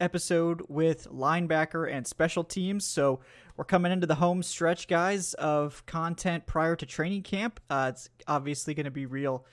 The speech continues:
exciting as we get closer. And on the note of training camp, we are still running our training camp fundraiser to cover travel costs for the show to get down to Atlanta. So if you're interested in helping us out with that, you can check it, check it out on Streamlab,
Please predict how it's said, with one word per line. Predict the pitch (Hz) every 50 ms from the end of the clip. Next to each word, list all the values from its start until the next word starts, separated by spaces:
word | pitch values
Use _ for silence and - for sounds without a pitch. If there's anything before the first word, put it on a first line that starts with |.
| - - - - - -
exciting | - 139 131 - - 143 139 135 139 135 127
as | 131 135 127 131
we | 135 139
get | 135 151 131 - -
closer. | - 170 156 156 - - 151 139
And | 127 123 131
on | 151 160 156
the | 147 147
note | 147 147 147 151
of | 151 160 156 -
training | - 156 156 165 160 156
camp, | - - 175 160 156 - - - - - - - - _ -
we | 147 127
are | 131 139
still | 135 - - 156 139
running | 135 139 135 135 131 127
our | 123 123
training | - - 151 143 127
camp | - 127 110 -
fundraiser | - 165 208 220 220 220 214 202 196 214 220 214 - - _ - -
to | - -
cover | - 170 147 131 135
travel | 131 - 156 143 135 139
costs | - - 147 135 139 - - - -
for | - - 160 139 127 131
the | 135 143
show | 131 - 165 156
to | 135 139
get | 151 123 120 117
down | 139 135 139 135 131 127
to | - - 165 165
Atlanta. | 143 123 - 117 131 139 156 185 233 247 - _ _ _ _ _ _ _ _ _ _ _ _ _ _ _ _ _ _ - -
So | - - 175 160 147 147 135 - - - - - - _ _ _ _ _ _ _ _ _ _ _ _ -
if | 160 147 -
you're | - 160
interested | 147 - - -
in | 135 135
helping | 131 120 - 123 120
us | 117 - 131
out | 117 110
with | 113 -
that, | 147 165 220 - - _ -
you | 139
can | - -
check | - - 147 135 -
it, | 127 - _ _ _
check | - - 151 -
it | 135
out | 135 139 131
on | - 139 143 139
Streamlab, | - - - 156 151 151 147 151 151 147 147 143 139